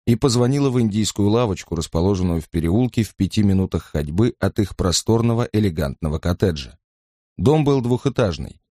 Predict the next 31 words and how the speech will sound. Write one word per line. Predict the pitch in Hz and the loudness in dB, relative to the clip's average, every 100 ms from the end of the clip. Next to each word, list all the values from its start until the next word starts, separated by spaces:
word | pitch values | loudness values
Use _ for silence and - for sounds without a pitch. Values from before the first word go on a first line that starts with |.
| _ | _
из | 92 - | -4 0
красного | 113 107 101 92 | 0 2 0 -2
кирпича, | 90 85 82 - 120 127 _ _ - | -4 -4 -4 0 0 0 _ _ -6
с | |
желтой, | 87 82 120 127 127 123 | -2 0 2 2 -2 -2
как | 117 - - | -4 -4 -6
апельсин, | - 87 87 92 82 | -4 -2 -2 -2 0
крышей | 98 123 - 123 | 0 0 0 0
и | - 113 | 2 2
вместительным | 110 98 - 101 92 95 95 | 4 0 -2 -4 0 2 2
гаражом, | 98 104 104 82 58 _ _ _ _ - | 2 0 -2 -4 -8 _ _ _ _ -2
на | 90 87 | -2 2
крыше | 110 104 101 | 0 0 -2
которого | 82 107 120 117 | -2 0 0 0
была | 110 110 104 | 2 2 0
обустроена | 92 87 - 113 110 104 | -2 -4 -2 0 0 -2
уютная | - 92 87 82 85 87 | -2 -2 -2 -2 0 0
терраса. | 82 104 95 82 - - _ _ _ _ _ _ _ _ | 0 0 0 -2 -6 -10 _ _ _ _ _ _ _ _
Не | 104 101 | 2 4
дом, | 80 104 135 143 127 _ _ _ | 2 2 2 0 -4 _ _ _
а | 110 | 0
мечта | 113 98 - - 131 | 2 0 -2 0 0
для | 110 98 | 2 0
большой | 95 92 - 85 | 0 0 0 0
семьи, | - 80 82 113 135 | 0 0 2 2 0
в | - | 0
котором | 104 - 101 85 | -2 0 0 -2
все | - - 151 | -2 0 2
были | 135 110 123 101 | 2 0 0 0
бы | 85 | 0
счастливы. | 87 - 78 64 - 50 50 | -2 -2 -4 -4 -6 -8 -14